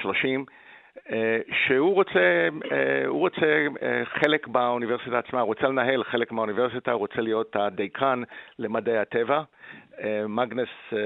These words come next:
בכלל, אה, זה לא בא בחשבון אצלו, אה, וגם אצל ראשי האוניברסיטה האחרים. אה, הוא אפילו מציע שהוא ילמד כ-, כמרצה מן החוץ, גם את זה לא רוצים לתת לו.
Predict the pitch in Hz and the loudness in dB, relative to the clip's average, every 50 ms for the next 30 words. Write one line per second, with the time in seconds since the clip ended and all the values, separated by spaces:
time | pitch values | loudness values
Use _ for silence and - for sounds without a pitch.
0 | 104 104 101 98 95 101 - 113 117 113 113 113 110 107 107 107 104 104 101 101 | -2 -2 -4 -4 -6 -6 -4 -2 -2 -2 -2 -2 -2 -2 -2 -2 -2 -2 -2 -2
1 | 101 104 104 101 104 - 78 80 78 80 90 90 101 104 110 107 117 113 120 110 | -2 -4 -6 -6 -8 -10 -12 -12 -12 -12 -12 -8 -6 -4 -2 -2 0 -2 -2 -2
2 | - 113 98 104 123 120 113 107 - - 113 120 113 - - _ _ - - - | -2 -4 -2 -2 -2 -2 -2 -6 -8 -4 -2 -2 -2 -2 -4 _ _ -20 -20 -18
3 | - - - _ _ _ - - 120 117 113 110 98 95 117 104 120 120 120 110 | -20 -20 -20 _ _ _ -4 -2 0 0 0 -2 -2 -4 -4 -2 -2 -2 -2 -2
4 | 120 113 107 104 - - 117 113 110 107 104 107 107 - - - 107 101 95 - | -2 -2 -2 -2 -2 -2 -2 -2 -2 -2 -4 -4 -6 -4 -4 -2 -2 -2 -2 -4
5 | 104 95 110 147 156 156 175 - - - - - - - _ _ - 107 113 117 | -8 -6 -4 -4 -6 -6 -10 -14 -18 -20 -20 -20 -20 -20 _ _ -6 -4 -2 2
6 | 127 151 151 - - 190 208 208 190 175 156 - - - 175 185 180 170 - - | 4 4 2 2 2 0 0 2 2 2 2 0 -2 -2 2 2 2 2 2 0
7 | 160 151 143 139 143 139 139 139 151 151 135 - - - - 120 120 117 113 107 | 0 0 2 2 2 0 2 0 0 -2 -4 -8 -8 -4 0 2 2 2 0 -2
8 | - _ - - 113 110 110 107 104 104 104 110 104 110 - - - 143 143 135 | -4 _ -4 -2 0 2 2 2 0 0 0 -2 -2 -2 -4 -4 -4 -2 -2 -2
9 | 127 120 - - 160 135 - - - - - 107 107 110 104 - 127 143 139 123 | -2 -2 -2 -2 -4 -4 -4 -8 -14 -6 -4 -4 -2 -2 -2 0 0 0 2 0
10 | 110 104 - 110 101 92 87 - 95 90 - - 80 | 0 -2 -4 -6 -6 -6 -6 -6 -6 -8 -6 -8 -12